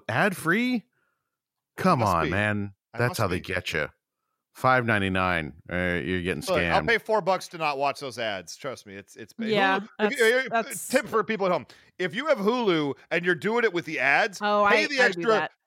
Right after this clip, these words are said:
Speaker 2: two dollars a month. Dear Lord, what is wrong with you?
Speaker 3: But
Speaker 2: You
Speaker 3: he
Speaker 2: save, you get all your time back. You have enough time to be Gina reading The Stand and then
Speaker 3: No,
Speaker 2: watching
Speaker 3: I
Speaker 2: YouTube
Speaker 3: like
Speaker 2: videos
Speaker 3: to,
Speaker 2: about
Speaker 3: I
Speaker 2: it
Speaker 3: like
Speaker 2: just
Speaker 3: to
Speaker 2: from that one
Speaker 3: use,
Speaker 2: choice.
Speaker 3: I like to use those forty-five second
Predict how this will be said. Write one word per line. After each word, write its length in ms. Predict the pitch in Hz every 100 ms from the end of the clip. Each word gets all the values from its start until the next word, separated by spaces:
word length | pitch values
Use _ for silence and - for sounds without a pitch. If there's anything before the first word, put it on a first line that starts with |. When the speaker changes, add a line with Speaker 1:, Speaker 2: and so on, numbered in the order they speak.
| -
Speaker 2:
two 160 | 233 240
dollars 480 | 208 196 202 185 165
a 40 |
month. 440 | 165 170 131 - - _ 110
Dear 240 | 247 302
Lord, 420 | 214 208 208 170
what 260 | 135 185 233
is 140 | 202
wrong 300 | 151 165 196
with 180 | 196 143
you? 300 | 131 120 113 -
Speaker 3:
But 140 | 302 254
Speaker 2:
You 60 |
Speaker 3:
he 40 | 254
Speaker 2:
save, 380 | - 262 240 151 _
you 120 | 202
get 160 | 226 277
all 260 | 214 226 247
your 160 | 226
time 300 | 180 202 233
back. 240 | 165 110 123
You 140 | 247
have 120 | 311
enough 180 | 262 240
time 440 | - 214 220 196 - -
to 80 | -
be 160 | 180 214
Gina 460 | 143 147 240 233
reading 320 | 202 202 202 196
The 120 | 165
Stand 500 | 160 - 196 196 185
and 80 | 170
then 60 | 170
Speaker 3:
No, 120 | 359
Speaker 2:
watching 260 | 339 - 285
Speaker 3:
I 40 |
Speaker 2:
YouTube 180 | 320 311
Speaker 3:
like 240 | 311 349
Speaker 2:
videos 260 | - 160 320
Speaker 3:
to, 60 | 480
Speaker 2:
about 80 |
Speaker 3:
I 180 | 285 294
Speaker 2:
it 80 | 302
Speaker 3:
like 300 | 285 294 -
Speaker 2:
just 180 | 233 -
Speaker 3:
to 60 |
Speaker 2:
from 100 | 302
that 160 | 220 208
one 200 | 269 302
Speaker 3:
use, 60 | 302
Speaker 2:
choice. 340 | 302 101 - - -
Speaker 3:
I 140 | 262
like 280 | 269 277 285
to 100 | 311
use 260 | 277 311 277
those 200 | 294 -
forty-five 800 | - 269 277 285 - 262 254 247
second 520 | - 254 254 247 233